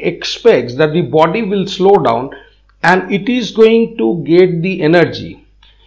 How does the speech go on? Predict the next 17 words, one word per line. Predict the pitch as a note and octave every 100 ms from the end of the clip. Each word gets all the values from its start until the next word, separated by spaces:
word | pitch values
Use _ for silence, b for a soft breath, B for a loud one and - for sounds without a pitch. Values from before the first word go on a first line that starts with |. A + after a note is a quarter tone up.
| b b
If | F#3
it | C4+ C#4+
doesn't | C#4 A#3 C4+ C4+
get | A#3 A3+ F3
the | F#3+
energy, | D#3 C#3+ C#3 - D#2+ F#2+ - -
brain | B2 E3+ G3+ G3+ G3+ F3 C#3
gets | F3 F#3 F#3 -
depressed | - B2 F3+ - F#3+ - - - - - - _ _ _ _ _ B B B
because | - F3+ F3+ E3+ D3+
it | F3 -
cannot, | F3+ F3+ F3+ F#3+ G#3 -
because | C#3 E3+ F#3+ F#3
it | F#3+
has | - - D#3+ D#3 - -
to | - G2 G#2+ - b b b _ _ -
function, | A3 A#3+ A#3+ - D3 G#2 G2+